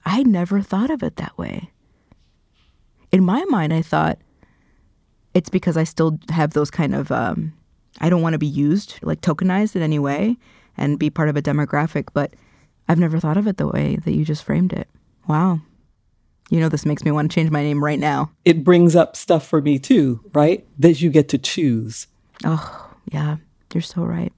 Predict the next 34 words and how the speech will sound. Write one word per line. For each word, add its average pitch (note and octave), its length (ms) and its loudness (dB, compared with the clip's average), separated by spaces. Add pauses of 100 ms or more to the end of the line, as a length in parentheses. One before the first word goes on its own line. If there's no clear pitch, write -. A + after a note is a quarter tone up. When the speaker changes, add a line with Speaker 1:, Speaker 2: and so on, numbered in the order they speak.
(320)
Speaker 2:
And D#3 160 6
that C3 180 2
there's C3+ 180 2
so D3 200 0
much C3 220 0
privilege A#2 480 -2
in A#2 140 2
that. A#2+ 260 -4 (680)
Speaker 1:
There D3+ 180 -2
is. D#3 420 -6 (920)
Yeah, D#3 180 0
thank D#3 260 -4
you E3 40 -8
for - 100 -12
saying D#3 240 -4
that. D#3 160 -4 (1900)
Speaker 2:
Ouch. - 420 -16 (1000)
Speaker 1:
I G#3+ 80 2
wish A3 200 2
I A3 60 0
could G3+ 120 -2
give G3+ 160 0
you G3+ 140 0
a G3 40 -2
hug. F#3+ 340 -2 (380)
Speaker 2:
You D#3 120 2
know F3 160 6
what? A#3 260 4
I, F#3+ 300 0
I, G3+ 240 2
I G3+ 140 2
wouldn't G3 320 4
let G#3 200 0
you. C#3+ 300 0